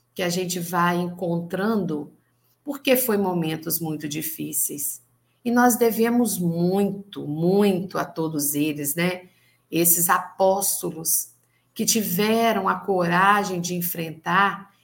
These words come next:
em momentos, gente, que nós não tínhamos nenhuma ferramenta, vamos dizer assim, é, material, a não ser a união desses queridos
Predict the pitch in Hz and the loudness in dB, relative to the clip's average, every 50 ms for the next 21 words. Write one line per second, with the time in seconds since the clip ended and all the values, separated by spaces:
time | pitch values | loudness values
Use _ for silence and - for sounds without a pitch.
0 | _ - 220 220 226 226 220 202 185 180 185 202 226 240 240 233 - - 175 - | _ -2 0 0 2 2 0 -2 -2 -2 -2 0 0 0 -2 -4 -6 -6 -4 -4
1 | - 147 147 160 151 151 156 - - - - - _ _ _ _ _ - 233 233 | -4 -4 -6 -8 -10 -10 -10 -8 -10 -10 -10 -12 _ _ _ _ _ -8 -2 2
2 | 233 240 233 220 233 226 214 220 - - - 220 220 214 202 185 175 175 170 170 | 2 2 2 2 0 -2 -2 -2 -2 0 0 0 0 0 0 -2 -2 -2 0 0
3 | - - - - _ _ _ _ - 196 202 202 202 202 208 214 214 214 214 214 | 0 -2 -2 -6 _ _ _ _ -6 -2 0 0 2 0 0 0 0 0 0 -2
4 | 208 214 - - 214 202 - 214 214 196 185 180 175 180 190 196 196 175 180 190 | -2 -2 0 0 0 0 2 0 -2 -2 -2 0 2 4 4 4 2 0 -4 -8
5 | - 165 143 143 143 - _ _ _ _ - 165 170 165 160 151 160 156 151 - | -6 -6 -6 -6 -6 -12 _ _ _ _ -6 -4 -4 -4 -6 -8 -8 -8 -6 -4
6 | 160 156 151 151 - - - - 170 170 170 170 170 - - _ _ _ _ _ | -2 -2 -2 0 0 0 0 0 0 -2 -4 -4 -8 -14 -20 _ _ _ _ _
7 | _ _ _ _ - - 165 170 170 165 165 156 151 151 147 160 160 190 - - | _ _ _ _ -2 2 2 4 4 4 4 2 0 -2 -2 2 2 2 2 4
8 | - 208 202 196 196 185 175 170 175 175 185 185 185 185 - - - _ _ _ | 4 4 4 6 4 2 2 2 2 2 0 0 -2 -4 -10 -14 -20 _ _ _
9 | _ _ - - 190 202 202 208 202 196 180 - - - - - 185 180 185 185 | _ _ 0 0 2 2 2 0 0 0 2 2 4 4 4 4 4 2 2 0
10 | 180 180 - - - - - _ _ _ _ _ _ _ _ _ _ _ _ _ | -2 -4 -10 -14 -18 -20 -20 _ _ _ _ _ _ _ _ _ _ _ _ _
11 | _ _ - 196 214 220 233 233 233 240 220 208 190 190 196 208 233 247 247 - | _ _ 6 6 6 6 6 4 2 4 4 4 6 6 4 4 2 0 -4 -6
12 | - - _ _ _ _ _ _ _ _ _ _ _ _ _ _ _ _ _ _ | -8 -16 _ _ _ _ _ _ _ _ _ _ _ _ _ _ _ _ _ _
13 | _ _ _ _ - 165 175 202 220 233 247 247 - 233 208 - - - 196 185 | _ _ _ _ -6 2 4 6 6 6 6 6 4 4 4 2 4 2 2 2
14 | 175 180 180 196 202 170 185 185 175 - - - - | 2 0 -2 -4 -4 -6 -6 -4 -2 -2 -4 -4 -6